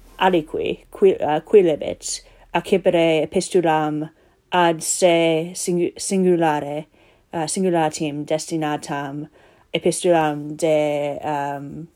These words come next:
de homine, uh, quem, quem tu,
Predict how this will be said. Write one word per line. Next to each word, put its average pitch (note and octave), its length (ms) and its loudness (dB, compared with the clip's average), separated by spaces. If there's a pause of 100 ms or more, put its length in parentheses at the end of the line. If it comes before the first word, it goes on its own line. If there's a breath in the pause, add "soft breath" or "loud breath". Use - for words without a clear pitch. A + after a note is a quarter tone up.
(600 soft breath)
de D#3+ 360 0
homine, E3+ 720 -2 (140)
uh, D#3 460 -4 (1400 soft breath)
quem, E3 840 0 (120)
quem D#3+ 640 -2
tu, E3+ 560 2